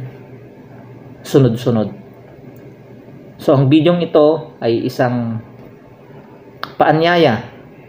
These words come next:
intro, na kung nais ninyo, abangan po ninyo yung aking mga video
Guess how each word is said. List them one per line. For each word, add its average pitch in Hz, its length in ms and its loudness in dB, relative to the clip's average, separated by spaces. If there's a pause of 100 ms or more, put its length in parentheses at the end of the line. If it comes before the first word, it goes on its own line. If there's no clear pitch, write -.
(140)
intro, 160 560 0 (1040)
na 131 80 -4
kung 135 240 0
nais 165 320 0
ninyo, 190 280 4 (1080)
abangan 127 320 0
po 143 160 2
ninyo 151 240 -2
yung 143 160 -2
aking 143 280 -2
mga 139 200 -2
video 143 260 2